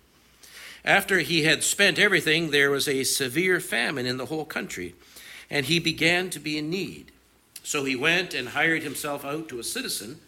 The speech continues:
of that country, who sent him to f-, to the, his fields to feed pigs. Now he longed to fill his stomach with the pods that the pigs were eating, but no one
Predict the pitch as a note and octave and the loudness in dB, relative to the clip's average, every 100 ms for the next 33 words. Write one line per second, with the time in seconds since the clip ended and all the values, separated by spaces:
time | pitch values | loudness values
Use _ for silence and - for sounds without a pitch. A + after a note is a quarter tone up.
0 | _ _ _ _ - F#2 F#2+ B2+ C3 F2 | _ _ _ _ -12 -12 -8 -10 -10 -12
1 | D#2+ - _ _ _ _ _ _ _ _ | -14 -18 _ _ _ _ _ _ _ _
2 | _ _ _ - - F#3+ - C4 D4 E3+ | _ _ _ -16 -6 -4 2 0 0 -2
3 | D3 F3 - - D#3+ D#3 - - - - | -2 -4 -10 -14 -12 -10 -12 -14 -18 -10
4 | E3+ D#3+ D#3 E3+ - - A#3 A#2+ C3+ - | -6 -6 -4 -4 -4 -4 -4 -4 -6 -10
5 | - D#3+ F#3+ F3+ - B3+ - - - - | -12 -12 -12 -12 -12 -12 -10 -14 -20 -20
6 | - _ _ _ _ - - - - - | -20 _ _ _ _ -20 -20 -20 -20 -4
7 | F#3 F#3 F3+ F#3 F#3+ A#3+ B3+ B3+ B3+ G3 | -2 0 0 0 0 2 0 -2 -4 -8
8 | - _ - C3 - G3+ A3 E3+ F3 - | -14 _ -8 -6 0 0 2 0 0 0
9 | - F3 F#2+ F#2+ - _ _ _ - C#3 | 0 -2 -2 -10 -16 _ _ _ -8 -6
10 | C#3+ C3 - E3+ F3 F#3+ F3+ - C#3 C3+ | -6 -6 0 2 2 0 -2 -4 -4 -8
11 | - E3+ D#3+ C#3+ C#3+ C#3 F3+ C3+ E2+ E2+ | -6 -4 -4 -6 -6 -6 -4 -4 -6 -12
12 | - - _ _ - - - F#2+ G#2+ C#3 | -16 -20 _ _ -20 -20 -8 -8 -4 -2
13 | E3 F3 E3 E3 D#3 | 0 0 0 -2 -4